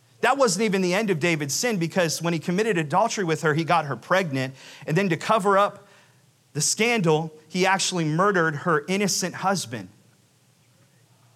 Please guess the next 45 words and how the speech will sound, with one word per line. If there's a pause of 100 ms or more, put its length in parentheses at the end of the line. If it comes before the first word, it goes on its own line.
(260)
And
then
the
baby,
the
love
child,
dies
in
the
process
as
a
punishment. (1160)
And
when
you
look
at
the
life
of
David, (200)
this
is
what
I
want
dads
to
get. (800)
Some
of
you
have
seen
this
happen
in
your
own
life
through
your
father